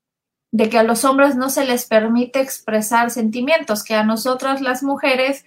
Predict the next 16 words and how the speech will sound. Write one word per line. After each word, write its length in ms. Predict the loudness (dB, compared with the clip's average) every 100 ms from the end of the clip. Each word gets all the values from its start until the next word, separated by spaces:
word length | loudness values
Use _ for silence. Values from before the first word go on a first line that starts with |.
| _ _ _ _ _
como 440 | 0 2 4 2
ya 220 | 2 2 2
hasta 220 | 0 -4
estamos 480 | 0 2 2 0 -2
vistas 440 | -2 0 -2 -2
como 280 | -4 -4 -6
de, 240 | -8 -2
"Ay, 380 | 2 2 2 -2
son 260 | -6 -4 -2
histéricas, 920 | -4 -2 -2 2 0 0 0 0 0
son 720 | -2 -2 0 -2 -6 -8 -10 -10
atrabancadas, 920 | -8 -4 0 0 0 2 2 2 0
son 160 | -2 0
muy 220 | 2 2
emocionales", 1080 | 2 0 0 -2 0 2 2 2 0 -2 -10 _ _ _ _ _ _ _ 0
pues 600 | 4 6 6 4 -2